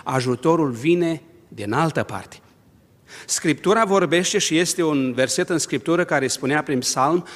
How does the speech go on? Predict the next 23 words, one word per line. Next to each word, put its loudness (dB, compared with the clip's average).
"Slujba 2
lui 2
s-o 0
ia -2
altul." -2
Deci 2
dacă 4
noi 6
nu 4
ne 4
regăsim, 2
dacă 0
noi 4
nu 4
vrem 2
să 0
punem 4
umărul 4
la 4
lucrarea 2
lui 4
Dumnezeu, 0
Dumnezeu 0